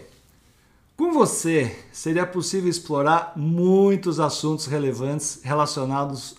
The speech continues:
ao mundo corporativo, de tanta experiência e conhecimento que você acumula. O que eu escolhi no dia de hoje é pra gente entender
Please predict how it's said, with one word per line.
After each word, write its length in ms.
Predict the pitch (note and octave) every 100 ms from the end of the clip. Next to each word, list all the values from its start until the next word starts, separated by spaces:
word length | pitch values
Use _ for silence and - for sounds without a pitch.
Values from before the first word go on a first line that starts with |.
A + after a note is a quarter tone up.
| -
ao 160 | C3+
mundo 240 | C3 C#3 C#3
corporativo, 840 | C#3 B2 C3 B2+ C3 G#2 E2 E2+ _ _ _ _
de 220 | B2 F#3+
tanta 460 | A#3+ - A3 B3 B3
experiência 680 | A3 G#3+ G3 E3 E3+ F3 F3+
e 20 |
conhecimento 640 | E3+ E3+ E3 D3+ C#3 C#3+
que 80 | -
você 260 | D3 C#3+ C#3+
acumula. 580 | - C3+ G#2 E2+ E2 - _ _ _ _ _ _
O 80 | E3
que 140 | D#3+
eu 80 | F4+
escolhi 340 | D#4+ - G3 F3
no 140 | D#3+
dia 160 | C3+ C#3
de 160 | A2+
hoje 500 | A#2+ C3+ A#2+ F#2 F2+ - _
é 80 | C3+
pra 160 | D#3+ D#3
gente 280 | F#3 F#3
entender 880 | F3+ C#3 B2 A#2 B2+ A2+ - -